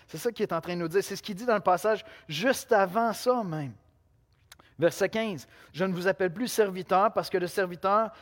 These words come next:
ne sait pas ce que fait son maître. Mais je vous ai appelé ami. » C'est ça, rentrer dans une gang, c'est devenir des amis. «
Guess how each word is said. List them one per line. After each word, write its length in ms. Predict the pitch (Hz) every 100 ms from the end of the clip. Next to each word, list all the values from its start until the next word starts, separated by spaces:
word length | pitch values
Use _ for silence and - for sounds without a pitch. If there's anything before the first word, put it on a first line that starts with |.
| -
ne 160 | 170 180
sait 280 | - 269 247
pas 220 | - 233
ce 140 | -
que 160 | 190 175
fait 160 | 190
son 200 | 180 180
maître. 340 | 180 220 202 - - _ - -
Mais 100 | 175
je 120 | 196 185
vous 160 | 190
ai 80 | 220
appelé 340 | 185 214 233 - -
ami. » 560 | 226 233 262 285 208 - _ _ _ _ _ _ _ _ _ _ _ _
C'est 140 | 143
ça, 160 | - 240
rentrer 240 | 226 -
dans 140 | 214
une 180 | 190 190
gang, 220 | 185 226
c'est 100 | -
devenir 260 | 151 147 170
des 220 | 165 156
amis. « 320 | 160 175 247